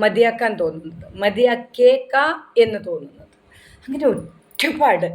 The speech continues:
Especially നമുക്കത് സ്വന്തക്കാരെടുത്തുനിന്ന്, ബന്ധുക്കളെടുത്തുനിന്ന്,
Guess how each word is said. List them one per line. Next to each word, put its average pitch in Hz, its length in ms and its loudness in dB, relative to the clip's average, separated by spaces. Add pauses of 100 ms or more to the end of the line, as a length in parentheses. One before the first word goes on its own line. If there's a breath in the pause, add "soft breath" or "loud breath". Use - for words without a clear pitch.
(880 soft breath)
Especially 240 720 0 (640 soft breath)
നമുക്കത് 214 440 -2 (800)
സ്വന്തക്കാരെടുത്തുനിന്ന്, 220 1080 -2 (1300)
ബന്ധുക്കളെടുത്തുനിന്ന്, 214 1040 0